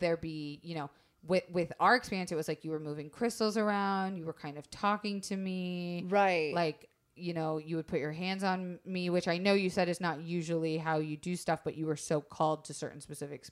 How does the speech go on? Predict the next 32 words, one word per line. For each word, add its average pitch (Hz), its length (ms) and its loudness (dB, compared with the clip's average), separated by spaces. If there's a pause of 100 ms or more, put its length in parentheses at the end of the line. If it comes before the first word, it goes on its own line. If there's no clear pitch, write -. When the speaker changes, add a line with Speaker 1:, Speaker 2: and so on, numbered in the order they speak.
Speaker 1:
parts 175 160 2
Speaker 2:
Yeah, 127 100 8
Speaker 1:
of 151 80 8
Speaker 2:
I 160 40 6
was 165 120 0
Speaker 1:
me. 170 60 -2
Speaker 2:
like, 147 200 2 (200)
d-, - 80 -18 (460)
like, 170 280 2
drilling 165 440 0
Speaker 1:
I, 202 60 4
Speaker 2:
into 208 240 -2
Speaker 1:
it 208 80 2
Speaker 2:
you. 240 100 12
Speaker 1:
didn't 226 140 0
feel 233 140 6
like 208 180 4
Speaker 2:
<laughs> - 20 10
Like, 294 160 10
Speaker 1:
anything 180 480 0
to 151 80 -8
me. 131 260 -10
It - 200 -2
d-, 214 80 2
I 180 180 4
didn't 190 160 0
feel 185 120 8
Speaker 2:
Yeah. 170 380 8
Speaker 1:
a - 20 -6
single 185 640 2 (540)
movement. 165 600 -2
It 190 120 2